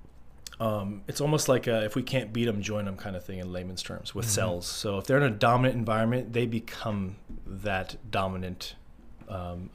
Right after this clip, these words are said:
Speaker 1: uh, strain of D N A, if you will. Meaning people are gonna blame their genetics for a lot of their problems. "I'm slow, I'm fat, I'm ugly, I'm this because my parents were." And there are certain tr-,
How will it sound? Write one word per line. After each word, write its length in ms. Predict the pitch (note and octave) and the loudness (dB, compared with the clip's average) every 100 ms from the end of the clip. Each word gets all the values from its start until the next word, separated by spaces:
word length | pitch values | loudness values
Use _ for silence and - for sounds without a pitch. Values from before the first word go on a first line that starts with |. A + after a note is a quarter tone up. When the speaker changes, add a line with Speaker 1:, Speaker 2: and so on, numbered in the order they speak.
| - | -10
Speaker 1:
uh, 260 | F2+ F2 F2+ - - - - - - - - - - - - - - | -10 -10 -12 -16 -20 -20 -20 -20 -20 -20 -20 -16 -16 -14 -16 -16 -8
strain 420 | - - C#3 B2 | -2 2 4 4
of 120 | A2 | 4
D 140 | G2 G2+ | 2 -2
N 80 | F#2+ | 0
A, 120 | F#2 | -2
if 120 | E2+ | -4
you 80 | F#2+ | -8
will. 260 | F2+ - - - - - - | -10 -12 -18 -20 -20 -18 -2
Meaning 360 | C#3 D3 C#3 B2+ | 8 10 10 6
people 260 | - E3 | 4 6
are 120 | A3 E3 | 8 10
gonna 180 | D#3+ | 10
blame 600 | A#2 G2 A2+ A#2+ G#2+ G2+ F#2+ | 8 6 6 6 6 2 0
their 180 | G2+ | -2
genetics 840 | G2 F#2 G2 G2 F#2 F2 - - - | -2 -2 -2 -2 -4 -6 -8 -10 -10
for 300 | - - G#2+ | -10 -4 -2
a 60 | G2 | 0
lot 220 | F#2+ G2 | 0 -2
of 80 | G2 | -2
their 100 | F#2 | -6
problems. 800 | - - F2+ E2 - - - - | -8 -6 -4 -4 -8 -10 -8 -6
"I'm 300 | - A2 A#2 | -2 0 2
slow, 540 | A2+ - A#2 A#2 F#2+ F2+ | 0 0 2 4 4 0
I'm 380 | G2+ B2+ C3 A#2 | 0 2 2 0
fat, 480 | - A#2+ B2 D#2+ - | -2 0 0 -2 -8
I'm 360 | G#2+ B2+ C3 B2+ - | -4 2 2 2 4
ugly, 480 | C3+ B2 A2 F#2 | 4 4 0 -2
I'm 340 | F#2 C3+ C#3 A2+ | 2 2 4 2
this 240 | A#2+ A#2 - | 2 2 0
because 260 | A2 G#2 | -6 -8
my 80 | F#2+ | -8
parents 460 | F2 G#2+ G#2 F#2 - | -8 -6 -4 -6 -8
were." 240 | A#1 - - - - - - - - - | -10 -12 -16 -20 -20 -20 -18 -18 -14 -2
And 80 | A#2 | 4
there 60 | D3+ | 6
are 60 | |
certain 380 | C3+ - D3+ A2 | 6 6 6 4
tr-, 300 | - - B2+ | 0 0 0